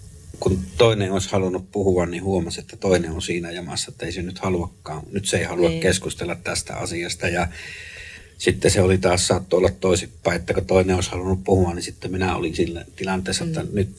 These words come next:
Speaker 1: nyt
Speaker 2: Mm.
Speaker 1: minä en kestä enkä halua puhua
Speaker 2: Mm.
Speaker 1: tästä asiasta yhtään
Speaker 2: Ja
Speaker 1: mitään.
Speaker 2: se, sitten sitä rupesi niinku tulkitsemaankin sillä tavalla, että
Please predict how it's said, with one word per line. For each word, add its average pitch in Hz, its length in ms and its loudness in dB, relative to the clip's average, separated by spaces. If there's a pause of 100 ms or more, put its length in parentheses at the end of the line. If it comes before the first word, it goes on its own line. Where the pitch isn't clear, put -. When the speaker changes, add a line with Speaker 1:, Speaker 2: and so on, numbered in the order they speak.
Speaker 1:
nyt 98 160 4
Speaker 2:
Mm. 80 60 -6
Speaker 1:
minä 92 220 4
en 87 140 0
kestä - 320 -2
enkä - 220 -8
halua 90 340 -6
puhua - 240 -4
Speaker 2:
Mm. 156 80 -4
Speaker 1:
tästä - 240 -4
asiasta - 400 -6
yhtään - 440 -6
Speaker 2:
Ja 131 60 -8
Speaker 1:
mitään. 156 420 2
Speaker 2:
se, 160 180 4
sitten 180 300 2
sitä 170 260 2
rupesi 165 280 -4
niinku 160 180 -2
tulkitsemaankin 175 840 2
sillä 160 300 2
tavalla, 139 480 0
että 135 240 -6